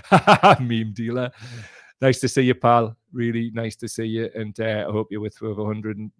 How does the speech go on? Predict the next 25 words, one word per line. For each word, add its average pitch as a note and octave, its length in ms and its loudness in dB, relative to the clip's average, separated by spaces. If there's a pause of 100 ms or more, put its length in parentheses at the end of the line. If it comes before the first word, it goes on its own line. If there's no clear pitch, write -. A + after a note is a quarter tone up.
(520)
thousand A2+ 420 -4
more. G#2 320 -8 (1600)
Right. - 680 -6 (520)
"Glasgow A2 540 -4
is A2+ 120 -12
all A2+ 140 -6
about G#2+ 280 -2
meme G#2+ 220 -6
dealer," A2 280 -12
says A2 240 -14
Leon. G#2+ 400 -12
Indeed. A2 400 -10 (1500)
Slaz, B2+ 600 0 (760)
"I'll B2+ 180 0
read, C#3+ 180 -2
sorry C#3+ 220 -2
for B2 120 -10
my B2+ 80 -6
late B2+ 160 -4
arrival. A#2+ 400 -6
Top B2 240 -6
banana, A#2 320 -6
hundred A2+ 240 -8
whoop A#2+ 180 -6
whoop. B2+ 320 -6